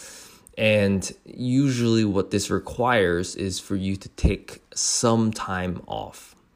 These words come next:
right? The key is to do something else, uh, until your brain is consciously free of any thought of the original problem. And taking this step gives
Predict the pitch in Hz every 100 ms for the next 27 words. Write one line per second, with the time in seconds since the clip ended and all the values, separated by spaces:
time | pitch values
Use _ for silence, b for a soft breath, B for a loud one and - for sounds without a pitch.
0 | _ - - 67 - 107 - - 190 160
1 | - 104 92 107 - 104 98 95 90 87
2 | - - _ B B B B B - -
3 | 90 82 95 92 101 95 90 92 92 85
4 | - 101 107 104 - 98 - - 95 85
5 | 82 - - 90 87 80 85 - - -
6 | 107 101 95 - 90 85 90 87 87 85
7 | 90 - - - - - _ _ _ B
8 | B B B - 101 95 92 90 87 -
9 | - - _ _ _ _ _ _ - 156
10 | 156 131 120 - - 113 104 - - -
11 | 110 101 -